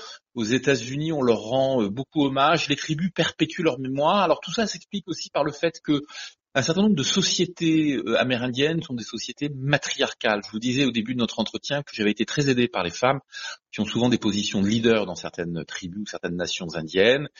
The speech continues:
Et si vous voulez, en tant que leader, elles aussi, elles, euh, comment dire, elles concourent, euh, à suivre ce parcours initiatique, si vous voulez, du, du guerrier,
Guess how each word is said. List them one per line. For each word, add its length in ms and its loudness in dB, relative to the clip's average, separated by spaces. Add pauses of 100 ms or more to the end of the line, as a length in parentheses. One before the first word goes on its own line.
(360)
Et 80 -6
si 180 -2
vous 160 0
voulez, 360 4
en 120 0
tant 220 -4
que 140 -4
leader, 540 2
elles 180 6
aussi, 460 -4 (240)
elles, 260 -6
euh, 260 -2 (380)
comment 240 -2
dire, 220 2
elles 100 6
concourent, 640 -2
euh, 260 6 (280)
à 100 0
suivre 420 0
ce 140 -4
parcours 460 -4
initiatique, 720 0
si 180 -8
vous 160 -2
voulez, 280 -2
du, 340 -8
du 140 -10
guerrier, 560 -2